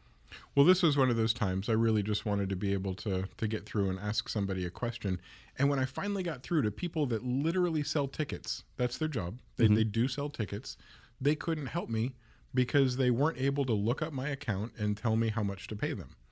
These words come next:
Speaker 2: Hmm.
Speaker 1: I basically had a pocket full of money I wanted to hand over, and I couldn't find a way to do it. I was told that I had to go on an app, which I don't have.
Speaker 2: Mm,
Speaker 1: I, I don't know. There was
Speaker 2: yeah.
Speaker 1: just a lot of confusion.
Speaker 2: Well, you would have to download it at that moment, which is very inconvenient. So why can't they just kind of figure, "Well, let's just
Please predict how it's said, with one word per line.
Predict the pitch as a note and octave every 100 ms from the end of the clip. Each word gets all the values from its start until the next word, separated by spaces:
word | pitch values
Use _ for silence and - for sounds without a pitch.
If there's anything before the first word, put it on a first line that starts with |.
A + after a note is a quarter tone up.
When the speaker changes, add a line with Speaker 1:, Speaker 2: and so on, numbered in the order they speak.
| - -
Speaker 2:
Hmm. | F#3 C#3 - - - - -
Speaker 1:
I | C#3
basically | B2 C#3+ E3 G3 F3 F3
had | C#3 A#2+
a |
pocket | G2+ B2+ C3+ C#3+
full | - D3
of |
money | B2+ G2 G#2+
I | G#2+
wanted | G#2+ G#2+ G#2
to |
hand | G2 B2 C3 B2
over, | F#2 E2+ F#2+ C3+ -
and | A#2
I | A#2+
couldn't | - B2+ C3+
find | C3 A2+ A#2+
a | B2+
way | F#2+
to | G#2+
do | D3 A3+
it. | - -
I | A2
was | B2 B2
told | - B2+ B2 A#2+ - - - -
that | A#2
I | A2+
had | B2 A#2+
to | A2
go | A2+ A2+ A2+ A2+
on | G2+ A#2+
an |
app, | D3+ E2+ G#2 - - -
which | A2+ A#2+
I | A#2
don't | G#2+ G#2+ -
have. | F#2+ E2 D3 - - - - - -
Speaker 2:
Mm, | A2+ G#2+ G2 F2+ F2
Speaker 1:
I, |
I |
don't | D3+ F2
know. |
There | G2+ D#3
was | -
Speaker 2:
yeah. |
Speaker 1:
just | F#3+ -
a |
lot | C#3+ A#2
of |
confusion. | - G2 - E2 D#2 E2
Speaker 2:
Well, | A3
you | A3
would |
have | F#3 F3
to | B2+
download | G#2+ D3 C#3 E3 C#3+ A#2 G#2+
it | G#2
at | F#2+
that | G2+ G2
moment, | F#2+ F#2+ B2
which | E3+
is | G#3+
very | - A#2 A2
inconvenient. | G#2 G#2+ F#2 F#2+ A2 C3
So | C#3+
why | B2
can't | B2 C3 B2
they | A#2
just | A2+ A2+ -
kind | A2+ G#2+
of |
figure, | - A2+ A2
"Well, | C#3 D#3
let's | C#3+ C3+
just | C#3